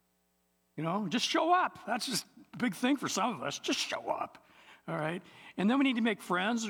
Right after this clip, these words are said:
We need to get into the fellowship 'cause there's no Christian growth. There's no experiencing God, reflecting Christ by ourselves. We connect.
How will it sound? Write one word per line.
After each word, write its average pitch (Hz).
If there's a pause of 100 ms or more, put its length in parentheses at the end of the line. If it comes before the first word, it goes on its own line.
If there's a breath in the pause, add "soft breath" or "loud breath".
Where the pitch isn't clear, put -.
(140)
We 180
need 196
to 170
get 202
into 208
the 151
fellowship 190
'cause 175
there's 160
no 175
Christian 170
growth. 175
There's 147
no 170
experiencing 170
God, 170
reflecting 165
Christ 160 (200 loud breath)
by 175
ourselves. 165 (480 loud breath)
We 170
connect. 156